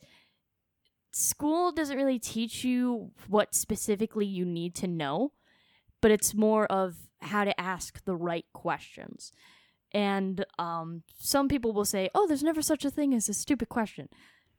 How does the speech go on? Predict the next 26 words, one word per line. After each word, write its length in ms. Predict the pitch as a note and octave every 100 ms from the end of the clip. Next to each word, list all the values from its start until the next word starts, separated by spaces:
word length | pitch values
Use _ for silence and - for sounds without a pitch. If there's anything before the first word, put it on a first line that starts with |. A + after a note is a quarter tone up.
| _
Sometimes 520 | - F#3 F3+ F#3+ F3
there 180 | - D3+ -
is. 360 | D3+ C#3+ - -
<laughs> 840 | G#3 - D3 C#3 E3+ D4+ C#4+ C#4+ - G4+ G#4+ - - C5 B4+ G4
Just, 180 | F4 D#4+
like, 200 | E4+ D#4 - - - - _ _ _ _ _ - - A3
just 240 | C4 C4
a 40 | C#4
question 580 | - A#3+ - - B3+
of, 200 | B3 A3+
like, 460 | G3+ G3+ G3 - - _ _ _ _ _ _ _
"Oh, 160 | C#4 D#4
hey, 280 | E4+ D#4+ A#3+
should 140 | B3+ C#4+
I 40 |
have 180 | D4 C#4+
the 60 |
camera, 380 | C#4 D#4 D#4 D#4
like, 180 | D4 C#4+
all 120 | C#4+ C#4+
the 80 |
way 140 | D4 D4
back 280 | C#4+ C#4+ C#4
here?" 240 | D#4 D#4
I'm 80 | -
like, 160 | B3+